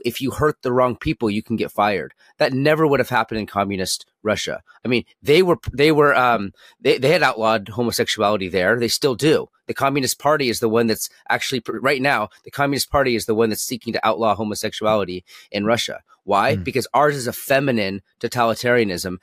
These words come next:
Speaker 1: and it seeks to undermine nature. And that's one of the consequences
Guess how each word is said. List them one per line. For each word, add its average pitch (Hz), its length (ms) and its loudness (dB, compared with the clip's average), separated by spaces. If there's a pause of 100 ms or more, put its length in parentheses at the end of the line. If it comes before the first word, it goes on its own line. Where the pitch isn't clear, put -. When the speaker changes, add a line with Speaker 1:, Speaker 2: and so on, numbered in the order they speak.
(200)
Speaker 1:
and 107 120 0
it 87 100 -4
seeks - 260 -2
to - 120 -12
undermine 110 480 0
nature. 104 360 -2
And 90 120 -6
that's - 180 -6
one 127 80 0
of 110 60 -4
the 120 60 -10
consequences 101 920 -6